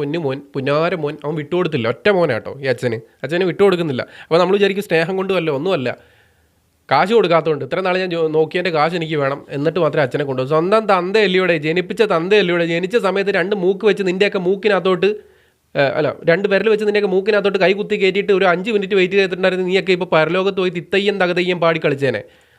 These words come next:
അവിടെ നിന്നൊക്കെ വളർത്തിക്കൊണ്ട് ഇങ്ങോട്ട് വന്ന് എന്തോ വേണം നിനക്ക്, നിനക്കൊക്കെ വേണ്ടതെല്ലാം കൊണ്ട് തന്ന്, സ്നഗ്ഗി സ്നാ-, ഡയപ്പർ ഇടിയിച്ച്, അന്നത്തെ കാലത്ത് സ്നഗ്ഗി ഡയപ്പർ ഇല്ലായിരിക്കും, ഓക്കെ, ഇവൻ്റെയൊക്കെ പ്രായ-, ആ ഒരു പ്രായത്തിൽ തുണി വെച്ച് കെട്ടി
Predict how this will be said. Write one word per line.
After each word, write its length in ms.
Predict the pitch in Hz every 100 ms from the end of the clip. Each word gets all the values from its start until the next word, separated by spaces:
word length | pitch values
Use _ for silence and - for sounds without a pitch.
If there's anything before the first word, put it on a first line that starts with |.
| _ _ 120
അവിടെ 160 | 143 190
നിന്നൊക്കെ 240 | 196 190 185
വളർത്തിക്കൊണ്ട് 420 | 165 185 202 202
ഇങ്ങോട്ട് 240 | 185 185 185
വന്ന് 240 | 156 170 202 202 - 143
എന്തോ 180 | 180 214
വേണം 200 | 170 214 208
നിനക്ക്, 280 | 185 165 151 139
നിനക്കൊക്കെ 340 | 160 165 180 190
വേണ്ടതെല്ലാം 460 | 165 185 185 165 185 185
കൊണ്ട് 120 | 175
തന്ന്, 140 | 170 151
സ്നഗ്ഗി 320 | 151 147 165 202
സ്നാ-, 160 | - 156 165 151 143
ഡയപ്പർ 320 | 151 170 214 202
ഇടിയിച്ച്, 300 | 180 165 165 - - -
അന്നത്തെ 220 | 123 139 170
കാലത്ത് 160 | 180
സ്നഗ്ഗി 240 | 175 165 185
ഡയപ്പർ 200 | 190 190 185
ഇല്ലായിരിക്കും, 320 | 175 165 160
ഓക്കെ, 120 | 156 147
ഇവൻ്റെയൊക്കെ 300 | 147 160 156
പ്രായ-, 220 | 156 151 - 160 98
ആ 20 | 156 165
ഒരു 100 | 165
പ്രായത്തിൽ 340 | 160 151 147 143 147
തുണി 140 | 175 180
വെച്ച് 160 | 196 165
കെട്ടി 240 | 156 196